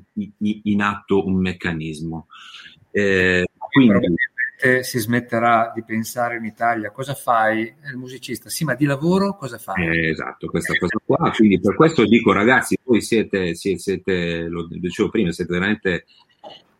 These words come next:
Speaker 1: eroi meravigliosi, non solo per, per gli anni che state, che state passando, ma per quello che voi sta-, state facendo, cioè questi studi musicali. Io mi ricordo esattamente come voi, io ero uno che ascoltava,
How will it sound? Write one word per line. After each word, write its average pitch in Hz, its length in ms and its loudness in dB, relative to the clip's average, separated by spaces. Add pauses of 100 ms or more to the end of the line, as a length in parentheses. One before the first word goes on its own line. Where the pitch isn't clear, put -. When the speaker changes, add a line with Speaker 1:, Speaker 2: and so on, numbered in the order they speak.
(140)
Speaker 1:
eroi 113 460 6
meravigliosi, 104 800 2
non 98 160 -4
solo 123 240 2
per, 98 240 -2
per 95 140 -2
gli 101 100 0
anni 104 260 0
che 92 120 -8
state, 92 440 -4
che 90 100 -14
state 92 320 -8
passando, 92 640 -4
ma 101 240 -2
per 87 160 -4
quello 120 240 0
che 87 140 -8
voi 110 160 -2
sta-, - 360 -14
state - 540 -6
facendo, 87 460 -6
cioè 87 180 -10
questi 104 320 -10
studi 143 320 -4
musicali. 98 440 -2
Io 131 60 -2
mi 95 100 -2
ricordo 90 360 -2
esattamente 92 560 -6
come 85 160 -10
voi, 95 260 -2
io 110 140 0
ero 85 180 -2
uno 101 180 -2
che 87 100 -6
ascoltava, 90 640 -4